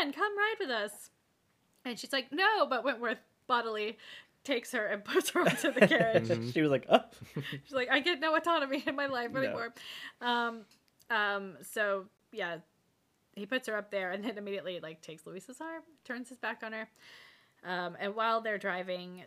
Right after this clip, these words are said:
Speaker 1: they're, of course, talking about, "Who is Frederick gonna marry? Is it gonna be Louisa? I hope it's one of those two girls. What do you think, Anne?"
Speaker 3: <laughs>
Speaker 1: Oh, let's not wait for your reply. <laughs>
Speaker 2: Not necessary. It was a
Speaker 3: Um,
Speaker 2: rhetorical
Speaker 3: well.
Speaker 2: question.
Speaker 1: <laughs> Yeah.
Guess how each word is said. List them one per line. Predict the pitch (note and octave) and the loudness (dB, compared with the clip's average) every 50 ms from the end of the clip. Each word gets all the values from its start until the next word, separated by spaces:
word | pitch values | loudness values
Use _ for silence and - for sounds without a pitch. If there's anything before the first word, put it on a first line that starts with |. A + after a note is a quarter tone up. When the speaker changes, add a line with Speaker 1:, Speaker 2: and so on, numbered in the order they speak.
| - A3+ - | -20 -10 -6
Speaker 1:
they're, | E3+ E3+ E3+ E3+ E3+ | -6 -4 -4 -4 -4
of | F3 F3 - | -6 -6 -6
course, | - F#3+ F#3 F3 - | -4 -4 -4 -4 -4
talking | - F#3 F3 G3+ G3+ - A3+ | -4 -2 -2 -2 -2 -4 -6
about, | A#3 A3+ A3 A3 G#3+ A3 | -4 -2 0 0 -2 -4
"Who | - - C#4+ F4 | -6 -6 -4 -4
is | F#4 - | -6 -8
Frederick | - - D#4+ F#4 F#4 A4 G#4 G#4+ | -8 -6 -6 -4 -4 -4 -6 -4
gonna | - B3 G#3+ G#3 | -4 -6 -6 -6
marry? | G3 F#3+ F#3 F#3 F3+ F3 E3+ F3+ | -6 -6 -6 -6 -6 -6 -6 -6
Is | F#3 F3+ | -8 -8
it | G#3+ - | -8 -8
gonna | A#3+ A3+ | -8 -8
be | G#3 B3 B3 | -6 -6 -6
Louisa? | A#3+ A3+ A#3+ G#3+ A3+ A#3+ C4+ - - G4 G#4 A4 A4+ G4+ D4 | -6 -6 -8 -6 -6 -8 -8 -6 -4 -4 -2 0 0 2 2
I | C4 | 2
hope | A3+ B3+ C#4 - | 0 -2 -2 -4
it's | E4 - - | -8 -8 -6
one | E4 G4 | -4 -4
of | G4+ D#4 | -2 -2
those | C#4 B3+ B3+ B3 | -2 -4 -4 -6
two | - - C4 B3 A#3 | -8 -8 -8 -6 -6
girls. | A3 A3+ A#3 B3 B3+ B3+ C4 C#4+ C#4 - - - - - - - - - - - - - - _ _ _ _ _ - _ - | -8 -6 -6 -4 -4 -2 -4 -4 -6 -10 -16 -20 -20 -20 -20 -20 -20 -20 -20 -20 -20 -20 -20 _ _ _ _ _ -20 _ -2
What | - D4+ | 2 4
do | G4 G#4 | 6 8
you | G4+ A4+ A4+ | 6 6 4
think, | A4+ - C4 B3 - - | 4 2 0 0 0 -2
Anne?" | C4 A#3 A#3+ B3 A#3+ C4+ D4+ E4+ E4 - F#3 | 0 2 2 4 4 2 2 0 -4 -6 -8
Speaker 3:
<laughs> | F3 - | -8 -2
Speaker 1:
Oh, | B3+ C4 E4 D4+ C4+ | 2 2 2 2 2
let's | C#4 B3+ - | -2 -2 -2
not | D#4 E4 D4+ C4 | -2 -2 0 0
wait | D#4 D4 - | -2 -2 -2
for | - | -2
your | D#4+ D#4+ D#4+ | -2 0 0
reply. | E4+ F4+ F4 D4+ C4 B3+ B3+ C4+ C4 - - C4+ - - - - - G4+ F4 - | 0 0 0 2 2 4 4 2 0 -4 0 2 2 2 2 6 6 6 6 6
<laughs> | - - - - C#4 C4 A#3 - - - - | 4 2 2 0 -4 -8 -8 -10 -6 0 0
Speaker 2:
Not | B2 B2 B2 | 2 4 6
necessary. | - A2 - - C#3+ - A2+ G#2+ G#2 G2+ G#2 | 4 8 10 8 8 8 6 4 6 4 4
It | G#2+ A2+ | 2 0
was | B2+ B2+ | 0 2
a | G3 | 4
Speaker 3:
Um, | G#3 G#3 G#3 | 6 6 4
Speaker 2:
rhetorical | G3 - A2+ - F3+ F3+ F3+ F3+ | 4 4 2 4 4 4 4 2
Speaker 3:
well. | F3 E3+ | 0 0
Speaker 2:
question. | A2+ G2+ F#2+ - - A3+ - | -2 -4 -4 -6 -8 -8 -6
Speaker 1:
<laughs> | - | -4
Yeah. | D4 C#4 A#3+ F#3 | -4 -4 -4 -4